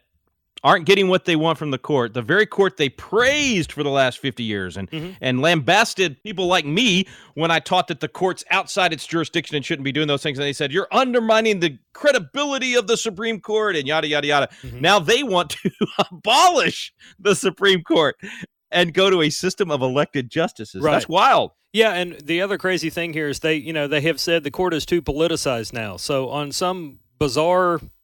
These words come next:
Speaker 2: scenario, they now want to politicize it even further by electing our s-, people. People vote for all kinds of reasons. Uh, this, I think, will only make, um, elections even that much more political. But anyway,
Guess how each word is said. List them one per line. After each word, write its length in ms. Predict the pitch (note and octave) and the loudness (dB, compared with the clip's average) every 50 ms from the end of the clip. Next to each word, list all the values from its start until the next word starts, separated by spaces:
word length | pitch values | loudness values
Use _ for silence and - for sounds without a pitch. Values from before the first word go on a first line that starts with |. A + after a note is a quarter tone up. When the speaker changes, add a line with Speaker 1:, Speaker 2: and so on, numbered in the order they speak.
| _ _ _ _ | _ _ _ _
Speaker 2:
scenario, 680 | - - E3+ D#3 D#3+ E3+ F3 E3 C3+ A#2+ A#2+ A#2+ A#2+ | -8 -6 -2 0 0 2 2 2 2 2 0 0 -2
they 180 | A2+ B2+ C#3+ D3+ | -2 -2 -2 -2
now 260 | D#3+ D#3+ D#3+ E3 D#3+ | 0 0 2 2 2
want 280 | D#3 D3+ D#3 D3+ C#3+ C3 | 2 0 -2 -2 -4 -4
to 240 | - D3+ D3 C#3 | -4 -2 -2 -4
politicize 640 | B2 - C3 C#3+ D#3+ E3+ E3 - E3 D3+ D3 C#3 - | -4 -4 -4 -2 -2 -2 -2 -4 -4 -4 -2 -2 -2
it 80 | C#3+ C#3 | 0 0
even 220 | D3+ D3+ C3+ C3 | 0 -2 -2 -6
further 600 | A2+ - - D3+ D#3 E3 D#3 F#3 F#3+ G3 F#3+ - - _ _ _ _ _ - | -6 -4 -2 0 0 0 2 2 0 0 0 -4 -10 _ _ _ _ _ -2
by 220 | D3+ D#3 D#3+ D#3 | 0 0 2 0
electing 500 | C#3+ D3+ C#3+ C#3 D3 E3 D#3+ G#3 F#3+ F3 | 0 -2 0 0 0 0 0 -2 -2 -2
our 100 | F3 F3+ | -2 -2
s-, 120 | E3 - - - - _ _ | -2 -4 -8 -16 -20 _ _
people. 420 | - C4 C#4 C#4+ C#4+ C#4 B3 G3+ - _ | 0 0 2 2 2 2 2 0 -2 _
People 280 | - A#3+ C4 - B3+ A#3 | -6 -4 0 0 0 2
vote 280 | E3 F3+ F3+ G3 F#3+ | 4 4 2 2 2
for 140 | - F3 D#3+ | 0 0 2
all 120 | E3 F3 E3+ | 2 2 0
kinds 240 | F3+ F3 F3 D3+ | 0 -2 -2 -4
of 80 | D3 B2+ | -4 -2
reasons. 380 | D3 D#3+ E3+ D#3 - C#3 A#2+ - | -2 -2 -2 -2 -4 -6 -8 -8
Uh, 100 | C#3 C#3 | -8 -4
this, 260 | C#3+ D3+ F3+ F#3+ - | -2 -2 0 0 2
I 140 | F3 D#3+ D#3 | 2 2 2
think, 260 | - E3+ D#3+ D#3 - | 0 -2 -4 -4 -4
will 160 | C#3+ C#3 C3+ | -4 -4 -2
only 220 | C#3 C#3+ D3+ D3 C#3+ | -2 -2 -4 -4 -2
make, 300 | C#3 C#3+ C#3 C#3 - - - _ _ _ _ - | 0 0 0 0 -2 -6 -16 _ _ _ _ -8
um, 540 | C#3 C#3 C3+ C3 C3 B2+ B2 A#2 A2+ - _ _ _ - - G#2+ - - - | -4 -2 0 0 -2 -4 -6 -12 -16 -18 _ _ _ -20 -20 -20 -18 -12 -8
elections 500 | D3 D3 D3+ D3+ D3+ - - C#3+ B2 A#2+ | -6 -2 -2 -2 -2 -4 -6 -8 -6 -4
even 440 | D#3+ D3+ C#3 C3+ B2 A#2+ A2+ G2+ - - | -4 -4 -4 -6 -10 -12 -14 -18 -10 -2
that 180 | - D#3 D3 B2+ | 0 0 0 0
much 240 | C#3 D3 C3+ - | -2 -6 -6 -6
more 180 | D3+ C#3+ C3 A#2+ | -6 -4 -4 -4
political. 420 | - C3+ C#3 D#3 D3 - - A2 | -4 -4 -4 -4 -4 -4 -6 -8
But 140 | G2 G#2+ C#3+ | -6 -4 0
anyway, 320 | E3+ G3 F#3+ C#3+ A2+ G2+ | 0 0 0 0 -4 -6